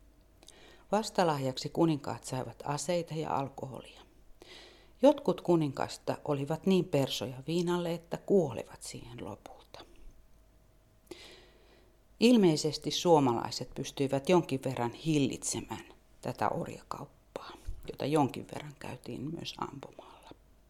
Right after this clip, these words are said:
Ja Martti Rautasen diplomaatin taidoilla oli todellakin usein käyttöä,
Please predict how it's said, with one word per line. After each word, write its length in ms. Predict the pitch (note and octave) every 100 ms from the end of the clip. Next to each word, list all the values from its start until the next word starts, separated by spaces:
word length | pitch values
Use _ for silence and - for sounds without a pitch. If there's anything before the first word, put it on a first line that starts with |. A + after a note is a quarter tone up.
| - - _ _ _
Ja 100 | D#3+
Martti 380 | F3+ B3+ C4+ A#3+
Rautasen 600 | A3 G#3+ A#3 F#3 - C#3
diplomaatin 640 | D3+ D3+ C#3 B2+ A2+ B2 -
taidoilla 480 | B2+ C3 B2+ B2+
oli 180 | B2+ C3 -
todellakin 600 | F3 E3+ A2+ - B2+ B2
usein 320 | - D#3 D3
käyttöä, 500 | - C#3 C3+ -